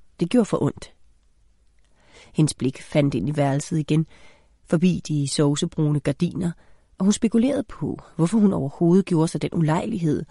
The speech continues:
at møde op hos psykoterapeuten på Sødermalm.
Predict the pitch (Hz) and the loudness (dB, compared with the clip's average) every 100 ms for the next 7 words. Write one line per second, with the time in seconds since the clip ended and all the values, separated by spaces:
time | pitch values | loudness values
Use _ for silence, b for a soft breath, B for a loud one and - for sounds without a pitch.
0 | B B B 165 156 - 143 - 170 - | B B B 4 4 2 -2 -2 -4 -4
1 | - - 208 196 - 147 - 147 - 147 | -6 0 0 0 -2 -4 0 0 0 -2
2 | 131 175 - 160 156 135 143 139 | -4 -4 -2 0 2 0 -2 -8